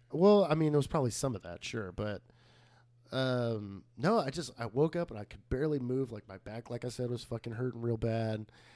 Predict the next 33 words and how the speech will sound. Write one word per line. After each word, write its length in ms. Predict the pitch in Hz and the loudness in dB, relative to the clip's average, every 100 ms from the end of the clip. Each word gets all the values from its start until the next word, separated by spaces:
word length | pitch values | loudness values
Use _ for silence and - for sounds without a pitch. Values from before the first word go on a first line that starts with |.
| - - | -16 -8
I 80 | |
just 260 | 104 107 - | -6 -6 -6
was 140 | 92 | -12
sore 680 | - - - 147 143 139 139 | -10 -6 2 6 8 8 6
and, 80 | 123 | 4
like, 280 | 101 90 - _ _ - | -2 -10 -16 _ _ -4
hungover 440 | 131 127 131 123 | -2 2 2 2
feeling, 420 | 117 135 131 127 | 0 2 4 4
yeah. 280 | 123 123 123 | 4 4 4
So 300 | 113 - 117 | 2 2 2
there's 200 | 110 110 | 2 0
some, 200 | - 104 - | 0 -4 -4
some 200 | - 113 | -6 -4
of 40 | |
that 80 | 101 | -4
come 160 | - 117 | -4 -2
down 200 | 117 110 | 0 -2
too, 220 | - 113 113 | -2 -4 -2
for 120 | 98 | -6
sure. 400 | - 107 107 110 - - - - - | -4 -2 -2 -4 -8 -20 -20 -20 -6
And 80 | 156 | 0
I 20 | |
was 80 | 165 | 0
just 160 | 147 - | 0 0
like, 160 | 127 - | 0 0
"This 120 | 269 | -2
sucks. 600 | - - 98 90 - - _ _ | -2 -2 -6 -6 -10 -12 _ _
I 60 | - | -4
don't 60 | 214 | 0
wanna 100 | 120 | 0
do 160 | 110 | 4
this 240 | 190 117 - | 4 4 2
anymore." 460 | 104 98 92 85 | -2 -2 -4 -6